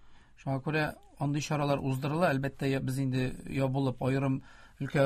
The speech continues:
а, аерым ил булып яши алмыйбыз. Без бит Россиянең уртасында утырабыз. Идел буе өлкә төбәгенең дә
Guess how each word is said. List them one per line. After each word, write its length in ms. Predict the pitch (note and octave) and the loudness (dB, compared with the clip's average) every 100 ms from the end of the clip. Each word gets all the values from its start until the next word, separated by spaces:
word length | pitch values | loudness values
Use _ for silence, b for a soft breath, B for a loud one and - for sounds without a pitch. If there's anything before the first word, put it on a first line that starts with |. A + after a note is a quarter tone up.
| C3+ | 4
а, 480 | D3 C#3 C3+ - C#3+ | 2 2 2 0 2
аерым 260 | D3+ D3 | 2 2
ил 160 | D3 C#3+ | 0 2
булып 200 | C#3+ C#3+ | 2 2
яши 260 | C#3 - E3+ | 0 0 2
алмыйбыз. 340 | F#3+ D3+ C3 | 2 2 -2
Без 160 | B2+ B2+ | -4 -6
бит 240 | C3+ - | -10 -4
Россиянең 480 | D#3 C#3 - C3+ C3+ | -2 -2 0 0 0
уртасында 440 | C3 D3 E3 E3 D#3+ | -2 -2 -2 -2 -2
утырабыз. 380 | C#3 B2 A#2+ - | 0 0 -2 -4
Идел 220 | C3+ D3+ C#3+ | -2 0 2
буе 180 | C#3 C3 | 0 0
өлкә 340 | D3 C#3 C3 | -2 -6 -4
төбәгенең 420 | C#3 C#3+ C#3 | 0 0 2
дә 60 | C3+ | 2